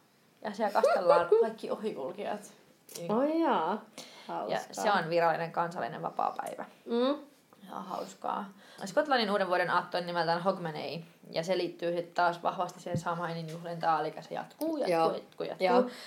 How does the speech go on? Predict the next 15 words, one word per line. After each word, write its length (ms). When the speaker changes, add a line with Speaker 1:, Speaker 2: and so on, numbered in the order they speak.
Speaker 1:
Ja 240
silloin 460
on 320
paljon 280
semmoista 480
tuleen 440
liittyvää, 640
on 180
kokkoja, 580
on 240
semmoisia 260
tulijuhlia, 540
ja 160
nää 120
on, 240